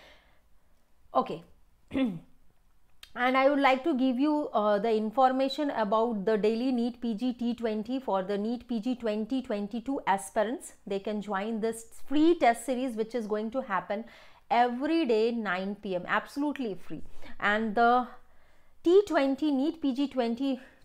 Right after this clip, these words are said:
twenty-one aspirants can join the free test series at eight P M every day. So these two test series are absolutely free and you can avail the opportunity to, to be a part of it.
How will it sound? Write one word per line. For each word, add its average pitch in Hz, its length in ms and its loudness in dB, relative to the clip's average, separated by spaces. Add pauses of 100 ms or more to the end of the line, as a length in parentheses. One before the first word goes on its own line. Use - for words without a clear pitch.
(100)
twenty-one 233 640 0
aspirants 233 680 -2
can 202 500 -4
join 226 400 -2
the 233 100 2
free 262 400 -2
test 226 400 -2
series 226 460 -4 (100)
at 185 460 0
eight 240 400 -2
P 208 180 -4
M 226 300 -4
every 170 300 -4
day. - 160 -12 (540)
So 226 160 0
these 254 360 2
two 262 240 -2
test 226 240 2
series 240 340 -4
are 202 320 4
absolutely 349 640 2
free 339 420 2
and 220 180 0
you 233 100 -4
can 233 180 -2
avail 214 240 0
the 233 80 6
opportunity 214 500 0
to, 247 200 -4 (260)
to 233 100 -6
be 220 200 -2
a 220 40 -2
part 175 300 2
of 208 120 -4
it. 320 200 -2